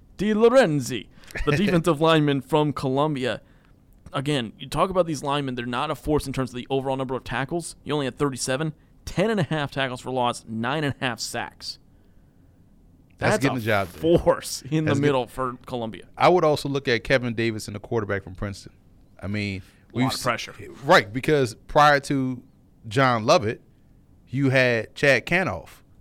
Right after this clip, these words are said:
Speaker 2: who's with the Arizona Cardinals.
Speaker 1: Right.
Speaker 2: So Davidson is a really good prospect. We talked about those recruiting battles. He's one of 'em. So he,
Speaker 1: Yeah.
Speaker 2: three-star talent. Now he gets the job as a starter.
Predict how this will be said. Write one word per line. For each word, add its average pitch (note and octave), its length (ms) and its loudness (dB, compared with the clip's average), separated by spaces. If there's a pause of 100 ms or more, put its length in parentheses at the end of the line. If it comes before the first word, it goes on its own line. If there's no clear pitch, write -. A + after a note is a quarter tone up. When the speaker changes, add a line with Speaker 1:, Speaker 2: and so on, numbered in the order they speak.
Speaker 2:
who's C3+ 300 0
with C3 200 -2
the B2 140 0
Arizona A2+ 360 0
Cardinals. A#2 460 0
Speaker 1:
Right. G2 260 -6 (180)
Speaker 2:
So C3 500 0 (760)
Davidson C3 680 0 (580)
is B2+ 160 0
a C3 80 4
really D3 400 0
good C#3 220 -2
prospect. C#3 420 2
We A#2+ 120 -6
talked B2 220 0
about B2 300 0
those B2+ 220 -2
recruiting E3 440 -8
battles. G#2+ 380 0 (260)
He's D#3 240 -6
one C#3+ 200 0
of G#2 120 -2
'em. C#2+ 120 -16 (480)
So A#2 380 -2
he, G2+ 120 -8
Speaker 1:
Yeah. D#3 140 2 (240)
Speaker 2:
three-star C#3 400 0
talent. D3+ 420 -2 (1080)
Now B2+ 640 4
he B2+ 160 -2
gets C#3 200 -2
the C3+ 60 -10
job C3 340 2
as A#2+ 160 0
a A2+ 80 -6
starter. C#3+ 500 2